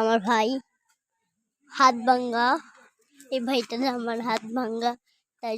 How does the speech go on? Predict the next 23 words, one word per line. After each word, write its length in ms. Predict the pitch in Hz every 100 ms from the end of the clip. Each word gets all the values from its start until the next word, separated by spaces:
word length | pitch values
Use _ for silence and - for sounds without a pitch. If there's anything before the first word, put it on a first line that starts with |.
| 214
জন্য 220 | 240 233 240
হাতে 280 | 233 - 247 233 220
ভেবে 260 | 233 220 220
রেখেছি। 440 | 220 254 - - 254 254 _ _ _ _ _ _ _ -
তাকে 240 | 269 269 254
নিয়ে 140 | 247 247
আমি 140 | 247 254 220
ঘুরতে 300 | 247 - 240
এসেছি। 380 | 233 254 220 254 262 _ _ _ _ _ _ _ _ - _ _ _ -
ও 80 | 277 285 294 233 254
অনেকদিন 460 | 269 269 240 302 277 -
পরে 180 | 247 254 285
এসেছে, 300 | 302 269 277 202
গাইস, 180 | 220 _ _ _ _ _ _ -
অনেকদিন 500 | 262 294 302 247 294 277 -
পরে 200 | 240 214 196
এসেছি। 440 | _ _ - 254 294 427 _ 220
আমার 180 | 240 233
বড় 140 | 220 160 _
ভাই 260 | _ 170 190
হয়, 220 | 175 _ _ _ _ _ _ _
ঠিক 120 | _ 269
আছে? 140 | _